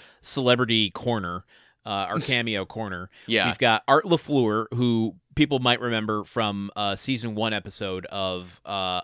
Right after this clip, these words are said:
Speaker 1: Home Improvement, where he gave Tim the Timbo nickname.
Speaker 2: Mm, mm-hmm.
Speaker 1: Uh, he was
Speaker 2: Yes.
Speaker 1: playing Jimbo.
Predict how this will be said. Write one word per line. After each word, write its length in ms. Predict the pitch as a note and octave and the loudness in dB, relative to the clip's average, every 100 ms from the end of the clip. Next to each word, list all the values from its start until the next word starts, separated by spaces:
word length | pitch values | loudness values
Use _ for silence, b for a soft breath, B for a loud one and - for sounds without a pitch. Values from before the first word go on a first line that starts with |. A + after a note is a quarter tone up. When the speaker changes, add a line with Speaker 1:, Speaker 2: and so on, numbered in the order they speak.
| - | -8
Speaker 1:
Home 160 | G#2+ A2 | -8 -8
Improvement, 480 | F#2 F#3 C3+ A#2+ - | 2 2 4 0 -2
where 160 | A#2 G#2 | -2 -2
he 120 | A#2 | -4
gave 320 | A#2 A2+ G#2 | 0 0 0
Tim 380 | - A2+ G#2 G2+ b _ | -4 -4 -4 -8 b _
the 100 | A2 | -8
Timbo 480 | F#2+ C3 A#2 F#2 F2+ | -2 0 0 -2 -2
nickname. 560 | F2+ E2+ F#2+ F2+ F#2+ A#2 b b | -6 -8 -8 -6 -8 -12 b b
Speaker 2:
Mm, 280 | D#3+ F3+ C3 | -2 -2 -4
mm-hmm. 140 | C#3 | -4
Speaker 1:
Uh, 120 | G2+ G2 | -4 -2
he 100 | A2+ | -2
was 100 | G2 | -2
Speaker 2:
Yes. 100 | B2 | 0
Speaker 1:
playing 220 | A#2 F#2+ | 0 0
Jimbo. 440 | G#2 F2 F2 G#2 | -4 -4 -6 -8